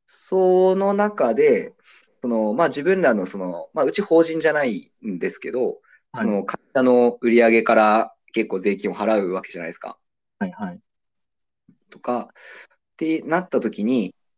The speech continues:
Speaker 1: あ、なるほどと。そしたら、あの、ちゃんといっぱいお金を、売り上げを立てて、
Speaker 2: はい。
Speaker 1: いっぱい税金を払ったら、えっと、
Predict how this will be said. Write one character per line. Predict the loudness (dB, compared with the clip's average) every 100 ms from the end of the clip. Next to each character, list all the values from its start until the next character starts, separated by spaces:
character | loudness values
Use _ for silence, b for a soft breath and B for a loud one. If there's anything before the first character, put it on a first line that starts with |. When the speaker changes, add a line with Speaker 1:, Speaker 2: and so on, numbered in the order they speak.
| _ -8
Speaker 1:
あ、 | -2
な | 0
る | 0
ほ | 2 2
ど | 4
と。 | 2 -4 -8 _ _ _ _ -10
そ | -8
し | 0
た | 2
ら、 | 4 4 2 0 -12 _ _ _ -4
あ | -2 -2
の、 | -4 -6 -6 -8 -10 -12 _ _ _ -12
ち | -6
ゃ | -4
ん |
と | -2
い | -4
っ | -4
ぱ | 0 2
い | 2 -2 -8 _ _ _ _ _ _ -8
お | -2
金 | 2 4
を、 | 4 2 -10 _ _ -2
売 | 4
り | 6
上 |
げ | 6
を | 4
立 | 0 -2
て | -2
て、 | 2 0 0 -8 _ _ _ _
Speaker 2:
は | -10 -10
い。 | -12 _ _ _
Speaker 1:
い | -6
っ | 0
ぱ | 2
い |
税 | 4 0
金 | 0 -2
を |
払 | 0 -2
っ | -2
た | -2 0
ら、 | 2 0 -6 _ _ _ _ -8
え | -6
っ | -6
と、 | -8 -6 -6 -10